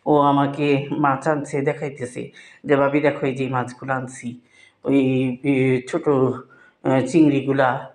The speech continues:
তারপরে তেলাপিয়া মাছ, আবার বেলে মাছ, এ, টাকি মাছ,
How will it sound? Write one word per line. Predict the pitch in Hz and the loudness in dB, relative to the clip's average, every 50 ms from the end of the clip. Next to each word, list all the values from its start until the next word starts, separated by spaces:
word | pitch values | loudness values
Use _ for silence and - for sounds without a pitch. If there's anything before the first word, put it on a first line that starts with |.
| _ _ | _ _
তারপরে | - - 120 - 131 131 143 143 139 | -4 -4 -2 -2 -4 -4 -4 -6 -4
তেলাপিয়া | 143 - 156 143 147 143 143 - 135 135 | -2 0 2 2 2 0 -2 -4 -6 -6
মাছ, | 131 135 135 131 131 131 131 - - - _ _ _ _ _ _ _ _ _ _ _ | -4 -4 -2 -2 -4 -4 -8 -14 -20 -20 _ _ _ _ _ _ _ _ _ _ _
আবার | - - 131 131 127 135 131 127 127 123 - - - - - | -2 0 0 0 2 2 2 2 0 -2 -6 -12 -12 -8 -6
বেলে | - 143 147 151 147 139 131 | -2 2 2 2 4 2 2
মাছ, | 127 127 127 139 139 - - - - - _ _ - - - - _ _ - | 2 2 2 2 2 0 -4 -12 -16 -18 _ _ -20 -20 -20 -20 _ _ -6
এ, | - 131 131 131 | -4 -4 -2 -2
টাকি | 156 151 - - 151 | -2 -4 -2 -2 -4
মাছ, | 131 127 131 135 135 139 135 - - - - - - | -2 0 2 2 2 2 0 -2 -8 -10 -12 -12 -14